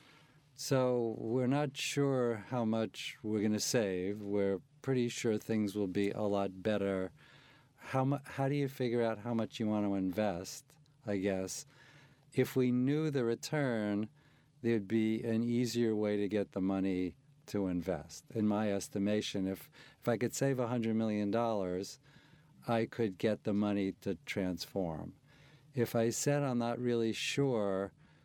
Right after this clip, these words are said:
how are we gonna get the investment money? Wh-, what do you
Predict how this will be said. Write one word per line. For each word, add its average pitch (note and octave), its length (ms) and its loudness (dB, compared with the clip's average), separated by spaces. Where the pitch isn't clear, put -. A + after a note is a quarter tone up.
how B2 300 0
are A#2+ 40 2
we A#2 140 0
gonna G#2+ 180 0
get G2 160 0
the G2 100 -2
investment F2 540 -2
money? E2 300 -6
Wh-, G2 340 -2
what A2+ 220 0
do B2 60 2
you G#2+ 420 0